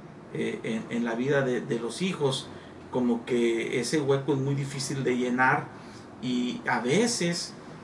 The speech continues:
ocurre que, eh, los hijos pueden padecer ciertas circunstancias difíciles en su, en su crecimiento. Incluso me atrevo a decir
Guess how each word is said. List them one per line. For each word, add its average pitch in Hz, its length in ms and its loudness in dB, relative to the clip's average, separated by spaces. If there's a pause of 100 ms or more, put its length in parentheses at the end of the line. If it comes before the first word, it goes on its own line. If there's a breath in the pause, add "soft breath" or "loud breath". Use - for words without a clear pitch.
(120)
ocurre 147 560 2
que, 120 540 2 (520)
eh, 120 160 2
los 120 220 0
hijos 139 300 0
pueden 139 300 0
padecer 127 480 0
ciertas 135 440 -2
circunstancias 123 680 -2
difíciles 139 720 -2 (420 loud breath)
en 120 180 0
su, 123 280 -2 (100)
en 123 120 -2
su - 160 -6
crecimiento. 131 800 0
Incluso 139 560 2
me 131 100 0
atrevo 123 360 0
a - 20 6
decir 143 380 2